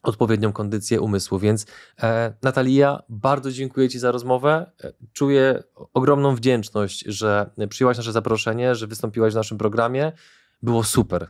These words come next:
naprawdę. Mam do-, mam nadzieję, że do zobaczenia w przyszłości. Dziękuję Ci bardzo.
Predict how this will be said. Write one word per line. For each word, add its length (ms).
naprawdę. 340
Mam 120
do-, 180
mam 140
nadzieję, 180
że 60
do 100
zobaczenia 340
w 60
przyszłości. 500
Dziękuję 360
Ci 100
bardzo. 400